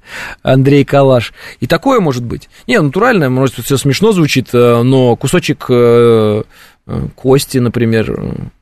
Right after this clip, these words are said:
которая летит со скоростью, ну, пускай даже сто километров в час. Представьте себе, она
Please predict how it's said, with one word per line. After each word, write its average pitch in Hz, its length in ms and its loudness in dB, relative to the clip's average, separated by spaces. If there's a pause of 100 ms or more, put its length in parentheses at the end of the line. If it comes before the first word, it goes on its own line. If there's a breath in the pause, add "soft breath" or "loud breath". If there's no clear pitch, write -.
(320)
которая 117 400 0
летит 117 380 -2
со - 180 -6
скоростью, 107 500 -4
ну, 120 220 -2
пускай 113 280 -4
даже 107 200 -2
сто 113 180 -2
километров 107 500 -2
в - 20 -18
час. - 400 -4 (1400 soft breath)
Представьте 113 460 -4
себе, 110 320 0
она 147 320 -2